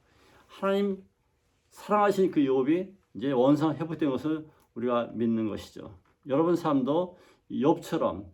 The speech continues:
다시 부활된 삶, 아니 예수님처럼 죽음에서 벗어나 부활 승천하는 삶이 있기를 간절히 바라는 것입니다. 오늘 말씀을 대략 정리합니다. 주님께서는 우리에게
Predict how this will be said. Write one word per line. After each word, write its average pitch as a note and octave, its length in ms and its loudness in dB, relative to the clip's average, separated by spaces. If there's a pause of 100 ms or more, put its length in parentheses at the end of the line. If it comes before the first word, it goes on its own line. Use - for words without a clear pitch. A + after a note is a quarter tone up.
(140)
다시 C3+ 640 -8
부활된 C#3 440 6
삶, F#2 380 -4 (640)
아니 F3+ 320 4
예수님처럼 C#3 760 0 (260)
죽음에서 C#3 440 2
벗어나 C3+ 640 0
부활 C#3 480 8
승천하는 E3 500 -2
삶이 A2+ 280 -2
있기를 F#2+ 460 -10 (400)
간절히 C3 560 -4 (240)
바라는 A#2+ 200 -4
것입니다. G2 600 -8 (500)
오늘 C#3+ 160 0
말씀을 D3+ 540 2 (420)
대략 B2+ 300 0
정리합니다. A2 640 -4
주님께서는 D3 580 -2
우리에게 B2+ 760 -2